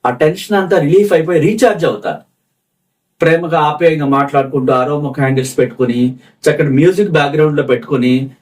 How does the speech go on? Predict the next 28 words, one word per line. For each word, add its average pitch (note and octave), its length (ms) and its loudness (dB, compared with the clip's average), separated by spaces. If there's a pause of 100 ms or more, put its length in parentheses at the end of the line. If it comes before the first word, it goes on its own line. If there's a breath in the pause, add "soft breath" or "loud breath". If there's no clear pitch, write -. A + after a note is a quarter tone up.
(220)
చక్కగా C3 220 0
డాన్స్ D3+ 400 0
చేస్తూ C#3+ 440 0
ఆప్యాయంగా F3+ 840 0
మాట్లాడతారు. D3 720 0
వేరే D#3 360 2
ఎవరి D3+ 300 -2
గురించి F#3 420 0
విమర్శ D#3+ 260 0 (160)
చేయరు, D#3+ 360 2 (460 soft breath)
వేరే F3+ 260 2
ఫ్యామిలీ F#3+ 400 0
గురించి D#3+ 300 -2
కానీ E3 200 0
మరో D3+ 240 2
వ్యక్తి E3+ 200 -4
గురించి E3 280 2
అసలు C#3+ 120 -4
డిస్కస్ G3+ 560 2
చేయరు. B2+ 180 0 (680)
ఎంత F#3+ 240 2
ఎంజాయ్ B3+ 440 0
చేయాలి, A#3 680 2 (580)
అంత E3 240 0
ఎంజాయ్ D#3+ 440 4
చేస్తారు. D3 320 -2
ఆ A#2+ 40 -2
ఫుడ్, C#3+ 400 0